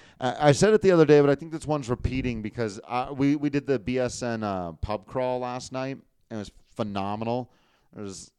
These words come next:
like, sixty or seventy people out just hanging out with us, talking sports, going from bar to bar, uh, everyone having a good time. And, and people that were asking me about the Rockies were asking about this dynamic, and I think our guy A J Hafley and I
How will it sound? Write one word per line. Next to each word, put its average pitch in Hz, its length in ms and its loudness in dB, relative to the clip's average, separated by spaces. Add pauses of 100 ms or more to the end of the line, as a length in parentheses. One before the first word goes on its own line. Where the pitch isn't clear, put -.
(220)
like, 101 100 -16 (640)
sixty - 600 -8
or 92 80 -8
seventy 113 520 -6
people 123 680 -4
out 113 360 -2
just 101 260 -10 (440)
hanging 117 260 -4
out 120 160 0
with 120 120 -2
us, 117 180 -2
talking 117 340 -8
sports, 113 480 -2
going 110 240 0
from 110 140 -12
bar 110 200 -2
to 107 60 -6
bar, 110 400 -4 (540)
uh, 82 120 -10
everyone 113 400 0
having 113 240 -2
a 110 40 -4
good 107 200 0
time. 113 320 -2
And, 110 140 -4
and 107 300 -10
people 110 260 -4
that 117 120 -2
were 120 100 -4
asking 117 380 -6
me 117 240 -8 (420)
about 123 200 -2
the 127 80 -6
Rockies 147 480 -6
were 127 140 -2
asking 127 380 -8
about 123 340 -6
this 123 380 -8 (560)
dynamic, 123 600 -4
and 113 100 -6
I 107 60 -6
think 127 180 -10
our 127 80 -8
guy 123 160 -4
A 120 220 -4
J 120 180 -6
Hafley 120 500 -8
and 104 100 -10
I 104 280 -8